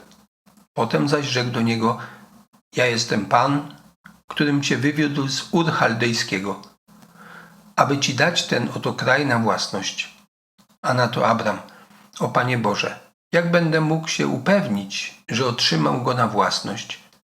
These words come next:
Wtedy Pan rzekł: „Wybierz dla mnie trzyletnią jałowicę,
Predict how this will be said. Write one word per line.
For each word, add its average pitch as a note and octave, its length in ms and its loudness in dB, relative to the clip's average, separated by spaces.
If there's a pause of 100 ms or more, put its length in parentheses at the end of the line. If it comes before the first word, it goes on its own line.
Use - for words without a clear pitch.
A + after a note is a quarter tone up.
(440)
Wtedy A#2+ 320 -4
Pan A#2 240 0
rzekł: A#2 240 -2 (540)
„Wybierz D#3 420 2
dla B2+ 220 4
mnie C#3 200 2
trzyletnią B2 600 0
jałowicę, B2 760 0